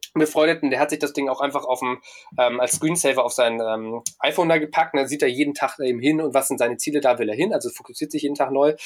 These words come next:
Ähm, an dieser, äh, Stelle finde ich persönlich übrigens die App Selfster ganz gut. Äh, geschrieben S E L F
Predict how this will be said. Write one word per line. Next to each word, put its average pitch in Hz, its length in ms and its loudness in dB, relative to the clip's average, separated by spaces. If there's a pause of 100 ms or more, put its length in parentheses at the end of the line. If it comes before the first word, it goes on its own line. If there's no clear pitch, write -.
(320)
Ähm, 139 260 2
an 156 320 4
dieser, 170 260 2 (180)
äh, 135 120 2
Stelle 165 280 2
finde 165 240 -4
ich - 120 -10
persönlich 156 400 0
übrigens 151 200 -2
die 131 100 -6
App - 120 -4
Selfster - 760 0
ganz 107 320 -2
gut. 214 260 0 (340)
Äh, 127 120 2
geschrieben 160 420 -2
S - 340 0
E 147 180 4
L 156 260 2
F 151 240 0